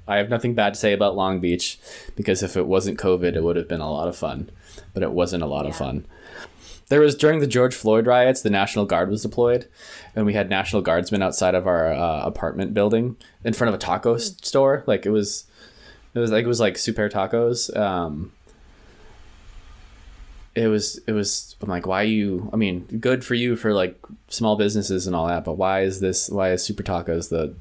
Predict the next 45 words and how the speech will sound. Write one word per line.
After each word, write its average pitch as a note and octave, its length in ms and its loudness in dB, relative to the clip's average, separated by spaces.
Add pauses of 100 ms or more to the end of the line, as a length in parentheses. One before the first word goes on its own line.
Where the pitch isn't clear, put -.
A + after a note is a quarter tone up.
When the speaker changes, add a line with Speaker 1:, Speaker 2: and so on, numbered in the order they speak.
Speaker 1:
the F2 120 -4
place E2 360 -4
you E2+ 60 -4
guys D#2+ 280 -4
may D#2+ 180 -6
die? E2+ 280 -2
The, F#2+ 140 -6
why G#2+ 220 4
is A#2+ 80 0
that A#2+ 180 2
the G#2+ 80 2
hill A2+ 340 2
you G#2+ 140 4
die F#2+ 240 4
on?" E2+ 360 0
<laughs> - 60 -4
Like, D#3 340 -2 (120)
what C3+ 120 2
the - 80 -4
Speaker 2:
Yeah. C4+ 240 -4
<laughs> - 60 -18 (1500)
Speaker 1:
Like, B2+ 160 2
"All D#3 120 10
right, C3+ 140 6
you C3 100 2
can C#3+ 180 0
break D#3+ 240 4
down D#3 180 6
all D3 80 8
the C#3 100 4
windows C#3 340 4
of A#2 100 0
the A2 100 4
Hot A#2+ 240 4
Topic A2 340 2
a G#2+ 60 0
block F#2 320 0
away, F2 260 2
but E2+ 180 0
you G#2+ 120 4
will G#2 140 2
not G2+ 420 2
take F#2+ 200 -2
this F2+ 200 0
ki-, - 260 -4